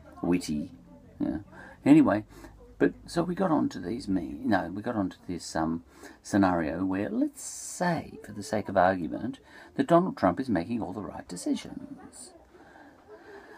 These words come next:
And, um, and we took that to its logical conclusion. And, and, and, and I thought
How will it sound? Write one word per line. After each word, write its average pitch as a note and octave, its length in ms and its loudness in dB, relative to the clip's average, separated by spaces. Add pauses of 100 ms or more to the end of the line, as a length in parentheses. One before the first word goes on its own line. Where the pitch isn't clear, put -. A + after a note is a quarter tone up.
(200)
And, D3 360 8
um, D#3 320 6
and F#3+ 80 2
we G2+ 80 2
took - 200 0
that E3+ 200 6
to A2 140 -4
its - 160 -8
logical E2+ 420 -6
conclusion. - 1080 -4 (300)
And, B2 220 6
and, D3+ 320 2
and, D3+ 300 0
and - 220 2
I D4 340 6
thought G#2+ 500 -4